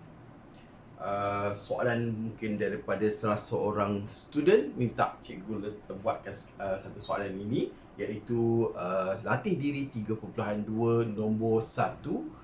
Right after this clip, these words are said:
B. Okey, jadi soalannya, ialah empat X tolak dua Y tambah tiga Z sama dengan satu, dan X tambah tiga Y tolak empat Z sama dengan negatif tujuh, dan tiga Y, tiga X tambah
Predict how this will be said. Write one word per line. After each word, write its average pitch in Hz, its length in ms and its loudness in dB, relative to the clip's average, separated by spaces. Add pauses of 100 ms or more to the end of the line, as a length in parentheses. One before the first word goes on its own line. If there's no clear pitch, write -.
(360)
B. 113 400 -2 (560)
Okey, 92 240 -4
jadi 110 80 -2
soalannya, 127 560 4 (560)
ialah - 240 -8
empat - 180 2 (220)
X - 160 -14
tolak 139 240 4
dua 123 480 4
Y - 80 -8
tambah 110 320 0
tiga 123 240 -4
Z 156 400 0
sama 113 320 0
dengan 101 240 -4
satu, 196 640 -2
dan 110 320 -2
X - 320 2
tambah 107 320 0
tiga 117 240 -4
Y 131 240 2
tolak 104 320 -2
empat - 240 -2
Z - 60 0 (180)
sama 101 320 -4
dengan 98 320 -6
negatif 104 400 -10
tujuh, - 400 2 (480)
dan 107 240 -2
tiga 196 320 6
Y, 143 560 6
tiga 139 240 -4 (240)
X - 160 -12
tambah 117 400 0